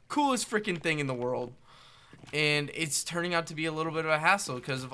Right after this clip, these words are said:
all the stinking materials I need to build these damn campfires. Like, I need a lot of materials. Like, it's kinda ridiculous, honestly.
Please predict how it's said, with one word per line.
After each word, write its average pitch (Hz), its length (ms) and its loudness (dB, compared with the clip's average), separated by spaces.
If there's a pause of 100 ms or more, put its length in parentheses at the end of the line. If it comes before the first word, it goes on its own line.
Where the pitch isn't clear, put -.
all 165 240 2
the 160 140 -2
stinking 180 760 -4
materials 151 760 -4
I 127 100 -2
need 127 220 -8
to 131 80 -12
build 147 160 -4
these 135 160 -4
damn 147 260 -2
campfires. 139 880 -8 (440)
Like, 143 100 0
I 208 80 8
need 233 200 0
a 120 180 0
lot 156 380 4
of 131 60 -6
materials. 127 680 -4
Like, 139 120 -6
it's 170 120 -8
kinda 277 200 -4
ridiculous, 127 640 -4
honestly. 143 480 -4